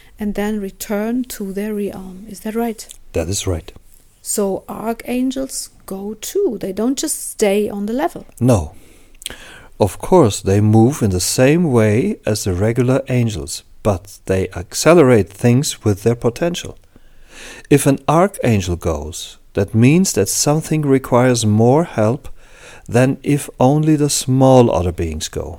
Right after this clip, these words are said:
Speaker 1: Yes, that makes sense. Okay. I find that all fascinating. I mean,
Speaker 2: <laughs>
Speaker 1: I've always been a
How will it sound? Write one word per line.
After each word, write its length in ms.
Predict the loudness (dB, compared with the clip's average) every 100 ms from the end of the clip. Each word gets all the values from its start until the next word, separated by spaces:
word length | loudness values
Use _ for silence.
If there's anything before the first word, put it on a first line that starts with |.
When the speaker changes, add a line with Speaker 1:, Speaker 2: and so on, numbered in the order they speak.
| -14
Speaker 1:
Yes, 260 | -10 -10 -10
that 200 | -10 -6
makes 240 | -6 -6
sense. 420 | -4 -6 -6 -14 -18 _ -20 -20 -8
Okay. 360 | -6 -6 -12 -16 -20 -20 -20 -20 -20 -20 -20 -8 -4
I 100 | -2
find 260 | -4 -6 -8
that 140 | -10
all 200 | -6 -6 -6
fascinating. 760 | -12 -12 -12 -14 -16 -18 -12 -6
I 80 |
mean, 200 | -2 -2 -4 -12 -18
Speaker 2:
<laughs> 200 | -12 -6
Speaker 1:
I've 160 | -4
always 440 | 2 4 4 2 0
been 200 | -2
a 60 | -2